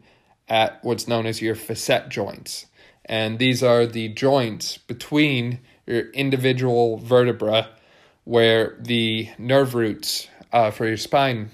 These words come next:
run from. So they kind of run out here. And if you increase your loading here,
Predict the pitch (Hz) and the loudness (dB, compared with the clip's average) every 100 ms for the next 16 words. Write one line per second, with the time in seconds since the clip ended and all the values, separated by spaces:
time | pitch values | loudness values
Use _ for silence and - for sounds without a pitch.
0 | - 113 107 104 101 - 120 _ _ _ | -8 -6 -6 -8 -10 -10 -18 _ _ _
1 | _ _ _ _ - 120 110 113 113 123 | _ _ _ _ -6 0 2 0 -2 -2
2 | 110 107 120 113 120 - - 113 107 110 | -2 2 0 2 0 -2 -4 -6 -4 -10
3 | - - _ 117 117 120 - 139 131 139 | -14 -20 _ -14 -10 -10 -6 -8 -6 -4
4 | 127 127 117 107 123 151 135 113 113 110 | -4 -4 -6 2 2 4 2 0 -2 0
5 | 107 107 | -2 -6